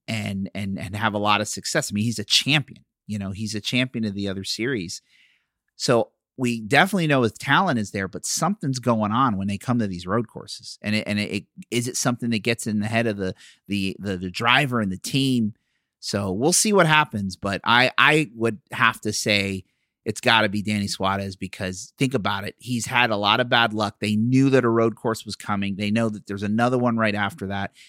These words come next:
And for two weeks, they're probably getting themselves psyched up, ready to go. They had the big announcement a few weeks ago about the team expanding. Ross Chastain now gonna be driving the other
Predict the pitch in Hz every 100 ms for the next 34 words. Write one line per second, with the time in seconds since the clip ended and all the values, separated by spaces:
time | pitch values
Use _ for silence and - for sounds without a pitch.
0 | - 107 104 98 - 143 131 127 110 98
1 | 110 104 101 101 123 123 123 113 113 98
2 | - - 120 110 - 107 - _ _ -
3 | 113 131 131 120 113 107 104 104 110 110
4 | 90 90 - 131 139 127 123 120 123 110
5 | - 113 110 107 - 101 104 98 101 101
6 | - - 110 113 90 - 107 104 101 101
7 | 98 - - _ - 110 123 - 135 113
8 | - 113 110 107 107 104 107 107 101 101
9 | 95 107 113 113 107 101 104 104